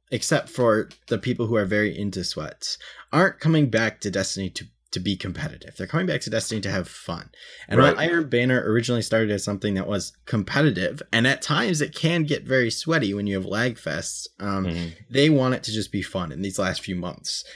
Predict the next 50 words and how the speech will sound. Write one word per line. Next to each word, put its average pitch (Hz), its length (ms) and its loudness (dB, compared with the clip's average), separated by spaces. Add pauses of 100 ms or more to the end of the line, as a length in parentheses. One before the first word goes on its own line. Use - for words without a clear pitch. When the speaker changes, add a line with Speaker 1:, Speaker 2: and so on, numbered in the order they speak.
(160)
Speaker 1:
So 107 280 0
I 104 100 0
think 165 280 0
this 123 180 -2
Mayhem 120 360 0
Clash 104 360 -4
is 98 100 -6
kind 107 180 -2
of 98 60 -4
a 98 80 0
build 101 300 -2
up 92 200 -2 (120)
to 98 120 -2
the 87 220 -2
month 92 340 0
of 92 140 -2
mayhem 98 400 0
they're 92 140 0
doing 90 240 -2
with 82 100 -8
the - 80 -10
strikes. - 580 2
And 95 200 -6 (360)
it's - 160 -2
just 180 180 -4
kinda, 147 420 4
you 120 120 -2
know, 127 260 2
a, 113 260 2
a 107 60 -4
fun 147 420 2
thing 120 240 2
for - 100 -4
you 104 120 0
to 92 100 2
do. - 180 -6 (140)
Because 147 400 2
honestly, 120 580 2 (260)
I'm 147 300 6
more 131 240 6
inclined 117 400 0
to - 220 -2
hop 95 200 -2
into 92 240 0
Iron 92 220 -2
Banner 90 240 -2
because 90 300 -4
it's 87 160 -10
Mayhem 90 280 -2
Clash 85 460 -4